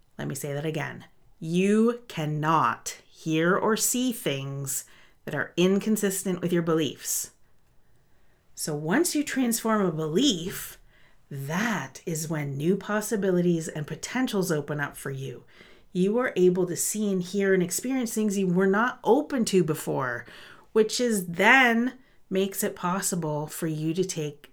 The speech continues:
different actions based on that next level version of you. If you don't address the beliefs that shape your actions,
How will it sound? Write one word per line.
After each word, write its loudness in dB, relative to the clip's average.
different -6
actions -4
based -4
on 0
that -4
next -8
level -2
version 2
of 0
you. -8
If 2
you 0
don't 2
address 0
the 0
beliefs 0
that -4
shape -4
your -4
actions, -2